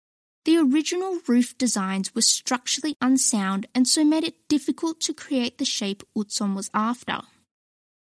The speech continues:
There are a couple of myths surrounding how Utzon came to the final roof design. The one that I heard growing up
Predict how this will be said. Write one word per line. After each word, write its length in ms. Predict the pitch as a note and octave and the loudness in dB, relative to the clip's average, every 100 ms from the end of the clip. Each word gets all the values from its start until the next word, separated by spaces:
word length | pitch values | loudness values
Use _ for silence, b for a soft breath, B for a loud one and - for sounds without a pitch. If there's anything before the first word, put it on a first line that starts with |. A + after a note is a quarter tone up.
| _ _ | _ _
There 200 | F4+ F4+ F4 | 0 0 2
are 140 | F4 | 0
a 100 | E4+ | 0
couple 500 | - - F#4 - F#4+ | -4 -4 -4 0 0
of 160 | G4 C#4 | 2 6
myths 360 | A3+ A#3+ B3 | 8 8 4
surrounding 540 | - - B3+ B3+ A#3+ A#3+ | -2 0 2 2 4 2
how 140 | C4 | 0
Utzon 420 | - C4+ - E4+ D4+ | -2 -4 -2 -2 -2
came 380 | - A#3 A3 | -2 0 2
to 100 | A3 | 2
the 80 | A#3+ | -2
final 460 | B3 - G#3 G3+ G3+ | -2 -2 0 0 0
roof 340 | G3+ G3+ - | 0 -2 -4
design. 580 | G#3 G3+ G3+ - B3+ C4+ _ _ _ _ _ - | -4 -4 -4 -8 -8 -10 _ _ _ _ _ 0
The 80 | C#4+ | 2
one 220 | E4 F#4+ | 4 2
that 80 | F#4 C#4 | -2 2
I 200 | D4 D4+ | 2 2
heard 280 | D4+ C#4 - | 2 0 0
growing 360 | G#3 G3+ G3 | 0 0 -2
up 160 | G3+ | -4